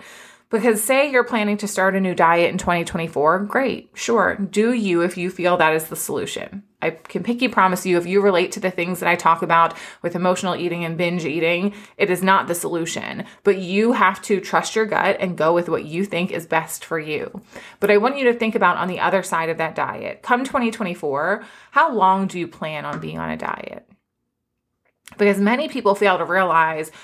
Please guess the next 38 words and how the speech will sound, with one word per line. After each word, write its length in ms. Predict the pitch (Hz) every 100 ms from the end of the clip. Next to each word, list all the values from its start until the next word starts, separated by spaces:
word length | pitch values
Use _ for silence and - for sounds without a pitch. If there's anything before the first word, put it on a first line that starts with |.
| - _ -
you're 200 | 202 262
not 200 | 294 247
actually 420 | 214 214 214 190
meant 400 | 175 180 - -
to 160 | -
diet 720 | 170 160 151 160 208 240 - - _
for 260 | - 220 214
extended 520 | 202 - 180 175 170
periods 340 | 165 160 160
of 80 | -
time. 420 | - - - - - - - - -
People 300 | 285 330 302
who 140 | 269 -
actually 800 | 185 196 - 220 190 190 180
diet 680 | - 160 180 156 156 160 160 -
effectively, 580 | - 170 170 160 147
who 160 | 170 185
don't 320 | 165 190 202
have 500 | 208 185 165 165 160 _ _ -
dysfunctional 640 | 185 - 190 190 190 170
relationships 560 | 160 156 160 170 160 165
with 140 | 156
food, 480 | 160 156 175 190 214 - - - -
they 200 | 208 220
go 260 | 214 226 208
on 420 | 196 190 185 -
what 160 | 185
they 140 | 185 190
will 180 | 196 180
refer 300 | 170 165 160
to 240 | - 175
as 160 | - 175
short-term 600 | - 196 - 208 175 170
cuts, 440 | - - - -
where 140 | 180
they 140 | 185 208
will 120 | 233
spend 480 | 233 190 180 170